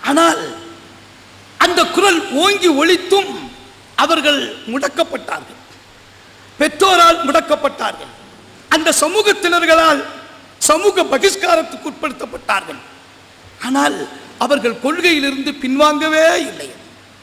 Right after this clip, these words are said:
அந்த ஊரை விட்டு செல்கிறார்கள், சிரியா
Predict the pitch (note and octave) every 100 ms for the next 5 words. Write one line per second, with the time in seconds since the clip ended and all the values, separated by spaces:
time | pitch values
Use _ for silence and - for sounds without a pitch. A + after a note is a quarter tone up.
0 | - - - - - - - - - -
1 | - - D4 D#4+ C#4 D#4+ F4 E4 D4+ D#4
2 | D#4+ - F4 D#4 D4 G3+ - A#2+ - -
3 | - - E4+ F#4+